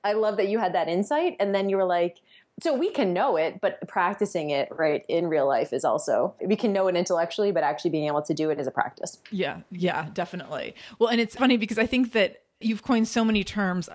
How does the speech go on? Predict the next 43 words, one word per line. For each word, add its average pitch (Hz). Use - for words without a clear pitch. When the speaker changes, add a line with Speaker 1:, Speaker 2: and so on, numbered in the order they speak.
Speaker 2:
and 190
you 190
have 196
your 190
own, 185
like, 175
food 190
vocabulary, 165
which 165
I 160
love. 165
It's 240
so 247
funny. 226
I 202
do 226
feel 214
like, 185
as 202
I 208
mentioned 202
in 190
your 180
intro, 196
I 180
feel 220
like 196
you're 185
in 180
my 175
head 170
sometimes 196
when 185
I'm 175
reading 175
your 170
stuff, 190
because 196
exactly 208
like 196
you 190
just 175
said, 240